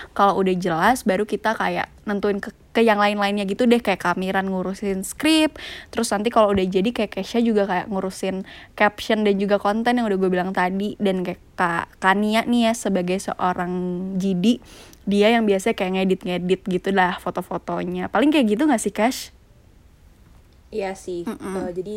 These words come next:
Speaker 2: gue juga tidak bisa menambahkan lagi karena semua udah dijelasin kebetulannya sama
Speaker 1: Iya.
Speaker 2: Ren. Jadi, eh, kurang lebih begitu sih untuk, eh, <laughs> proses, proses produksi satu episode dalam, eh, podcast Obral ini.
Speaker 1: Benar.
Speaker 2: Nah, juara banget sih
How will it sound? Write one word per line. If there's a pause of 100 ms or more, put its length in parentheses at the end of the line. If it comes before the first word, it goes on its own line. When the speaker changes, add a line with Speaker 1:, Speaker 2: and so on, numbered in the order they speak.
(140)
Speaker 2:
gue
juga
tidak
bisa
menambahkan
lagi
karena
semua
udah
dijelasin
kebetulannya
sama
Speaker 1:
Iya.
Speaker 2:
Ren.
Jadi, (400)
eh,
kurang
lebih
begitu
sih
untuk,
eh,
<laughs>
proses, (800)
proses
produksi
satu
episode
dalam,
eh, (160)
podcast
Obral
ini.
Speaker 1:
Benar.
Speaker 2:
Nah,
juara
banget
sih